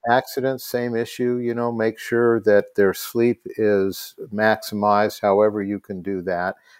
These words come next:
And again, most of this, uh, falls on the laps of the doctors, and that's,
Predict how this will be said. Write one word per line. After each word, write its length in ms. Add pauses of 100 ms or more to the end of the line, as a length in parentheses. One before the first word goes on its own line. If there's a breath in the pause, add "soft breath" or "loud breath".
And 60
again, 260
most 300
of 80
this, 320 (420 soft breath)
uh, 220 (100)
falls 460
on 160
the 500
laps 440
of 100
the 80
doctors, 640
and 180
that's, 360